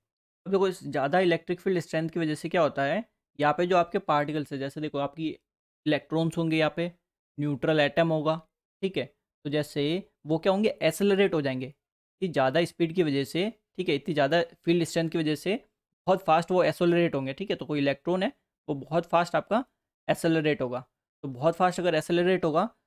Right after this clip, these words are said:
तो कोई ना कोई तो यहाँ पे पॉजिटिव एटम भी होगा उस स्पेस में, ठीक है, छोटी सी जगह है, यहाँ पे आपका पॉजिटिव एटम भी होगा कोई ना कोई, ठीक है। तो पॉजिटिव एटम क्या करेगा, फिर इलेक्ट्रॉन्स रिलीज करेगा, ठीक है। तो again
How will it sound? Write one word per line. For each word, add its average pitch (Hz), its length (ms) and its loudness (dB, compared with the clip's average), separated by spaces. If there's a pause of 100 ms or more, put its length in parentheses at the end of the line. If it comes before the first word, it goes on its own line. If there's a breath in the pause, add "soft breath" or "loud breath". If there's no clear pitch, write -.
(180)
तो 160 40 -10
कोई 185 220 2
ना 196 80 4
कोई 196 140 4
तो 190 120 2
यहाँ 180 140 6
पे 185 100 -2
पॉजिटिव 175 440 2
एटम 180 240 2
भी 185 60 6
होगा 185 140 2
उस 180 200 -2 (100)
स्पेस 175 280 -4
में, 202 120 -4
ठीक - 400 -10
है, 180 60 0
छोटी 160 300 -2
सी 185 120 -2
जगह 143 200 0
है, 175 160 0 (340)
यहाँ 139 120 2
पे 165 100 2
आपका 165 280 2
पॉजिटिव 151 420 0
एटम 160 220 0
भी 160 80 0
होगा 131 140 0
कोई 135 160 -6
ना 131 60 -6
कोई, 131 120 -6
ठीक 190 160 -4
है। 170 80 0
तो - 480 -20
पॉजिटिव 156 380 2
एटम 185 220 2
क्या 190 100 4
करेगा, 185 300 2 (460)
फिर 202 80 4
इलेक्ट्रॉन्स 165 500 2
रिलीज 160 280 2
करेगा, 160 320 -2 (640)
ठीक 190 120 -4
है। - 40 -4 (440)
तो - 140 -8
again 214 360 2